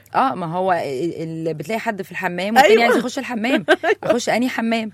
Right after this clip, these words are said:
Speaker 2: صح.
Speaker 1: فلما يكون عندك عدد ال-، الناس ال-، اللي عايشة في البيت ده، لا، بي-، بي-، لا، يست-، أنا، لا، أنا ساعتها هقول لك لا، خلي حمامين علشان خاطر
Speaker 2: خليهم.
Speaker 1: الاستخدام.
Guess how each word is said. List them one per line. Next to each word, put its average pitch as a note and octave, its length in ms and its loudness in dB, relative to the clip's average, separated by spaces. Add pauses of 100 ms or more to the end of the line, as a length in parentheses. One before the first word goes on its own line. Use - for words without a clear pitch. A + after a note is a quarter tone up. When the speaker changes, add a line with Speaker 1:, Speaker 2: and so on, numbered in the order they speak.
Speaker 2:
صح. - 280 0
Speaker 1:
فلما F3 360 0
يكون B3 160 0
عندك B3+ 340 -2
عدد G#3+ 400 0
ال-، F3 260 -6
الناس F3+ 440 -6
ال-، G3+ 160 -6
اللي E3 140 -6
عايشة G3 280 -4
في - 100 -20
البيت F3 440 -6 (520)
ده، G#3+ 300 0
لا، G3+ 220 -2
بي-، D#3 260 -12
بي-، D3 520 -8
لا، D#3+ 160 -6
يست-، - 220 -10
أنا، E3+ 280 -6
لا، E3+ 280 -4
أنا F#3+ 100 -6
ساعتها G3 320 -6
هقول F#3+ 160 -6
لك A#3+ 140 -8
لا، F3+ 140 -6
خلي F#3+ 360 -10
حمامين D#3 480 -10
علشان C3+ 220 -12
خاطر F3+ 160 0
Speaker 2:
خليهم. F#3+ 200 0
Speaker 1:
الاستخدام. D#3 520 -6